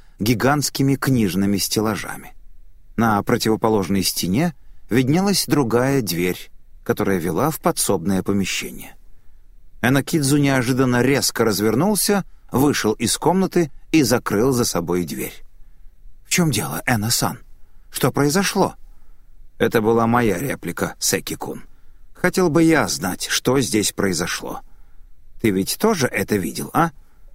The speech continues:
«Просто жуть», грубо сказал Энакидзу. Подумав о том, что Рёка может случайно это услышать, я испытал приступ паники.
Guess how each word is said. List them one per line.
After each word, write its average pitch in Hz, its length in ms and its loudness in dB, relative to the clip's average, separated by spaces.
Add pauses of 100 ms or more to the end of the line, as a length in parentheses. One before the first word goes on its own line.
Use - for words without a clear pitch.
(160)
«Просто - 420 -2
жуть», 120 480 0 (400)
грубо 95 360 0
сказал 92 440 -2
Энакидзу. - 640 -4 (840)
Подумав 98 440 -2
о 92 60 0
том, 98 180 -2
что - 220 -4
Рёка 98 480 0 (300)
может 104 280 0
случайно 95 540 -2
это 92 180 -2
услышать, - 540 -4 (400)
я 110 180 2
испытал 98 400 -2
приступ 107 420 -2
паники. - 560 -6